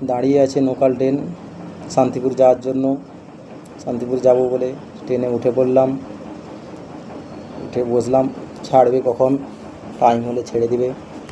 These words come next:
তার জন্য। তো দেখুন এই ট্রেনটায় যাব। আপনারাও চাইলে আসতে পারবেন শিয়ালদা স্টেশন। নাস্তা একটু করে নিতে হবে, নাস্তা করার টাইম হয়ে এসছে, তাই নাস্তা করছি।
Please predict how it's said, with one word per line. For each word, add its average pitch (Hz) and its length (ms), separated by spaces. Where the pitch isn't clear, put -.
তার 117 120
জন্য। 123 280
তো 147 60
দেখুন 131 400
এই 131 80
ট্রেনটায় 123 340
যাব। 120 340
আপনারাও 123 400
চাইলে 135 320
আসতে 131 260
পারবেন 131 320
শিয়ালদা 127 380
স্টেশন। 127 500
নাস্তা 127 420
একটু 135 220
করে 135 200
নিতে 135 180
হবে, 139 300
নাস্তা 123 340
করার 127 240
টাইম 120 220
হয়ে 123 120
এসছে, 127 360
তাই 127 160
নাস্তা 120 320
করছি। 123 440